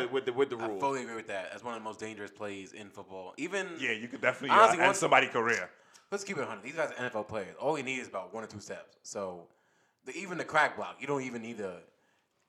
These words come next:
Speaker 2: hit somebody that hard to give the guy enough space for a jet sweep or a toss. Like, if you're going to toss to Saquon Barkley or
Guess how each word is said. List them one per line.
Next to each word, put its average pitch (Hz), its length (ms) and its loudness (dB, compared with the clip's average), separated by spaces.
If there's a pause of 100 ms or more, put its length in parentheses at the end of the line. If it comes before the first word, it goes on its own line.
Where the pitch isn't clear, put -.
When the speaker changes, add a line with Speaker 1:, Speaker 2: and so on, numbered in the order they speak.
(400)
Speaker 2:
hit 147 200 -6
somebody 117 280 -4
that 117 320 -2 (760)
hard 120 600 4
to 98 260 -6 (360)
give 113 180 -8
the 107 60 -16
guy 104 240 2
enough 104 180 -4
space 110 300 -8
for 98 120 -6
a 90 40 -8
jet - 280 -10
sweep 104 440 -12
or 90 160 -8
a - 20 -12
toss. 101 560 -2 (400)
Like, 98 320 -10 (580)
if - 60 -20
you're 160 120 -4
going 156 280 -2
to - 80 -8
toss 135 260 2
to 131 120 -4
Saquon 117 200 0
Barkley 113 400 2
or 98 220 -2